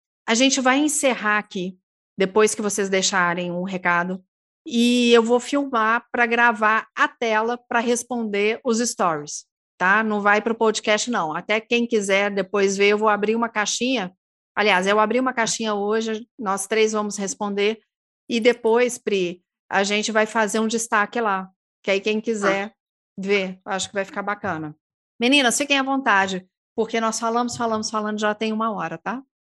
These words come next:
Speaker 2: Passa rápido, a gente nem vê. Bom, da minha parte, eu quero que as pessoas tenham, né, consciência do que vai acontecer. Lê muito, muito, muito. A internet tá aí.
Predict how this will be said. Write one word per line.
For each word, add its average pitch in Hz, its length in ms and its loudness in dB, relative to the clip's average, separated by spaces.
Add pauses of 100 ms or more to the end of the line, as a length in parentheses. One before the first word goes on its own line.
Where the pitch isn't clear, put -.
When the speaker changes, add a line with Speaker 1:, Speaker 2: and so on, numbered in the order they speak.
(600)
Speaker 2:
Passa 254 200 -4
rápido, 269 340 -2
a 247 80 4
gente 254 260 -2
nem 269 220 4
vê. 220 200 -2 (760)
Bom, 220 440 6 (320)
da 233 180 0
minha 277 260 4
parte, 247 920 2
eu 202 260 -4
quero 196 880 2
que - 80 -8
as 202 120 -6
pessoas 202 560 -2 (500)
tenham, 233 440 2 (440)
né, 214 360 0
consciência 220 920 -2
do 202 160 -10
que 202 160 -12
vai 190 200 4
acontecer. 190 720 -6
Lê 220 560 2
muito, 220 840 -2
muito, 214 520 -4
muito. 202 280 -4
A 220 40 -2
internet 233 560 -2
tá 254 120 -2
aí. 208 280 -2